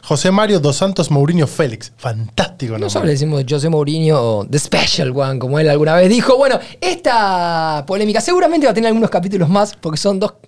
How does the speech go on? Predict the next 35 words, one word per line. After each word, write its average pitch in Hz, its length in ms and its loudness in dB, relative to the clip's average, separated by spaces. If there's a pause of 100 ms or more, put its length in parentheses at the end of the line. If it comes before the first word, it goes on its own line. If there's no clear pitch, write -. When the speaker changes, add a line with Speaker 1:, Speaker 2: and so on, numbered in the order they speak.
(180)
Speaker 2:
a - 80 -8
los 127 120 -6
que - 80 -8
les 117 100 -6
gusta 156 320 -2
mucho 143 320 -2
Speaker 1:
Sí. - 80 -2 (320)
Speaker 2:
esta 127 360 -6
discusión. 247 300 -4
Así 349 120 -2
que - 80 -6
tal 175 100 -6
vez 233 260 -6
el 147 200 -10
miércoles 170 420 -8
que 170 160 -6
viene, 196 460 0 (200)
o 127 140 -6
el 165 60 2
otro, 135 400 0
o 175 100 -2
el 202 80 0
otro, 202 260 -2
te 180 120 -8
seguimos 170 580 -4
aportando 143 580 -6 (220)
alguna 139 720 -2
cosita 165 360 2
más 190 280 2 (320)
de 147 880 -2
dos - 600 -4
protagonistas 156 460 -6
del - 40 -20
fútbol. - 160 -20 (220)
Speaker 1:
Sí, 139 300 -2